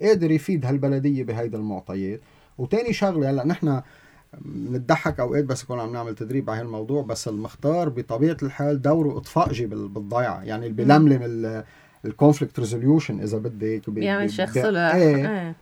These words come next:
Speaker 1: فبيقدر يكون عنصر كمان بين البلدية وبين مجتمعها. يعني إذا المختار بتماسه اليومي لقى إنه في حي أو في ناس متململة أو كذا، بيقدر يكون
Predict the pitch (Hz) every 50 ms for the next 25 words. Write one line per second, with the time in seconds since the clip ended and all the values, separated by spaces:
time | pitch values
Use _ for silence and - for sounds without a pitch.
0 | _ _ _ - - 135 127 127 127 127 123 123 120 117 113 110 110 107 110 123
1 | 160 202 190 160 156 156 156 147 - 185 175 156 147 160 185 190 - - 147 139
2 | - - 135 147 165 170 156 135 147 156 170 165 147 139 127 143 143 143 143 147
3 | 165 170 160 147 143 139 139 143 143 139 - - 151 139 147 170 175 147 104 95
4 | - - - 101 101 110 113 - - 127 110 123 117 120 120 123 - - - 160
5 | 165 160 143 127 120 - 123 120 135 143 147 143 - 120 117 127 139 147 156 139
6 | 117 123 143 143 110 107 110 110 131 127 120 113 - - 113 - - - 143 143
7 | 143 135 123 - - 104 104 104 - - 110 110 131 139 135 131 - - - -
8 | _ _ _ _ _ _ 113 110 - - 110 113 123 135 147 147 143 135 123 120
9 | 113 98 110 110 - 143 151 139 143 123 131 190 185 180 170 156 156 147 - 175
10 | 170 170 165 156 139